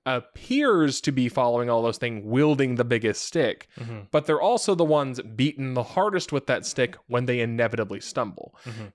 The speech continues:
Speaker 1: Good example, I mean, I don't like using rele-, this is not even that recent, actually. Um, look at the way people treated, you know, the, the story of J K Rowling, for those who don't know who that is, is a very interesting one.
Speaker 2: The
Speaker 1: Um,
Speaker 2: author of the Harry Potter series, the, the world-famous Harry Potter series, everybody knows that.
Speaker 1: Everybody knows that.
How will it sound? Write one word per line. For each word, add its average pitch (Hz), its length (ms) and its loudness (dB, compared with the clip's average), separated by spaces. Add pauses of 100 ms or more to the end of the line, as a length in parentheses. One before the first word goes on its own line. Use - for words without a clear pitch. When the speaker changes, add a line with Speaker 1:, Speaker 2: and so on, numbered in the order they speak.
Speaker 1:
Good 160 140 2
example, 120 720 0
I 113 80 -4
mean, 107 420 -6 (260)
I 104 60 -8
don't 131 140 -2
like 120 240 -2
using 107 420 -6
rele-, 107 500 -2
this 156 200 0
is 135 120 -2
not 113 180 -2
even 107 200 -6
that - 160 -10
recent, 120 320 -6
actually. 104 520 -8 (420)
Um, 107 420 -4
look 156 180 0
at 156 100 -4
the 147 60 0
way 131 200 2
people 117 420 0
treated, 110 800 -2
you 104 160 -6
know, 95 60 -10 (120)
the, 120 120 -8
the 131 160 -2
story 175 360 2
of 113 100 0
J 110 200 0
K 107 180 -8
Rowling, 110 400 -2
for 113 100 -6
those 104 180 -2
who 110 80 -8
don't 104 140 -6
know 104 100 -4
who 101 140 -8
that 107 240 -2
is, 101 180 -6
is 110 120 -6
a 110 60 -4
very 107 320 0
interesting 95 680 -8
one. 73 320 -14
Speaker 2:
The 107 180 -4
Speaker 1:
Um, 113 60 2
Speaker 2:
author 110 320 -2
of 104 100 -6
the 107 60 -10
Harry 107 220 -6
Potter 104 440 -8
series, 107 460 -8
the, 107 140 -12
the 104 140 -10
world-famous 117 760 -2
Harry 104 180 -10
Potter 101 240 -12
series, 131 300 -10
everybody 101 300 -12
knows 95 200 -18
that. 117 200 -10
Speaker 1:
Everybody 104 300 -10
knows 127 200 -4
that. 117 320 -2